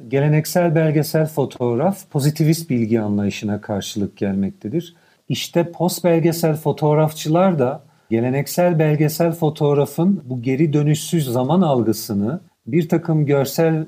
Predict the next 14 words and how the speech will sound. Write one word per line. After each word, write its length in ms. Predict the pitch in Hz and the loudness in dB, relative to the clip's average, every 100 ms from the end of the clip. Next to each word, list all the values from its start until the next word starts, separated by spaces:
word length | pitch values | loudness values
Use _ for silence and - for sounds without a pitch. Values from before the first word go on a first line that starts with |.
| 151 | -4
dil 220 | 127 160 156 | 0 2 2
ve 100 | 139 | 0
stratejiler 680 | - 123 - 160 156 131 117 | -2 -4 0 2 2 2 0
aracılığıyla 640 | 113 110 98 104 107 151 | 0 -2 -2 -2 -2 0
yıkmaya 500 | 143 131 - 139 147 | 0 0 0 0 0
çalışırlar. 580 | - 104 95 - 101 - _ | 0 -6 -8 -12 -18 -20 _
Çünkü 560 | - 170 196 202 139 - - _ | -2 2 4 4 0 0 -10 _
geleneksel 760 | - 113 117 117 - 185 208 196 | -4 -2 0 -2 -2 0 2 4
belgeselin 640 | 190 170 165 - 139 127 | 2 4 2 0 0 0
o 140 | 139 139 | -2 0
geri 300 | 147 160 156 | 2 2 2
dönüşsüz 460 | 156 156 - 196 | 2 0 0 -2
zaman 360 | 143 143 160 185 | 0 -2 0 2
algısı 680 | 147 117 107 101 - 170 | 2 2 0 -2 0 -2